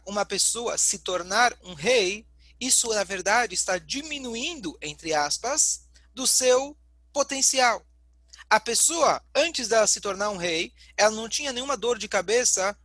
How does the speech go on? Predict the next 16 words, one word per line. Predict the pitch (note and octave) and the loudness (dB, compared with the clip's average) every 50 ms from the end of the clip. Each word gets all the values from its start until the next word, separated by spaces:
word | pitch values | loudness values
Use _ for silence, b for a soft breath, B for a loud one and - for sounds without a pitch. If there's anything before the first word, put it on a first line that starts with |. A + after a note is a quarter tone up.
| _ | _
com | - - A3+ A#3+ | -14 -8 -6 -6
a | A3+ | -6
comunidade, | - - A3+ A3 A3 A3+ F#3 G3+ G#3+ G#3+ G#3 G3 - - D3 | -4 -6 -8 -8 -8 -6 -2 0 2 2 2 0 -2 -6 -12
com | - G#3 G#3+ | -10 -6 -4
as | G#3 - | -4 -4
pessoas, | - G3+ F#3+ - - C4 A3+ G#3+ F#3 E3 D#3 - | -2 0 0 0 0 0 -2 -4 -4 -4 -6 -8
com | - A#3 A#3 | -8 -6 -6
os | A3 | -6
problemas | - G#3 G#3+ F#3 G3 A3+ A#3+ A#3+ A3+ G#3 | -4 -4 -6 -2 2 2 2 2 0 -4
do | F#3+ G#3 | -6 -6
país. | - - F#3 F#3 G3+ A#3+ A#3 G#3 - - - - - - _ _ b b b b b | -2 0 0 0 0 -2 -4 -4 -4 -4 -4 -4 -6 -10 _ _ b b b b b
Agora | - B2+ C3 D#3 F#3+ A3 G3+ | -8 -4 0 2 2 2 2
que | G3+ | 0
ele | F3+ E3+ | -4 -6
virou | D3+ E3 F3 G3+ G3+ | -6 -4 -4 -4 -2
rei, | F3+ B3 B3+ A3+ G3+ G#3 A3 | 0 2 2 2 2 0 -4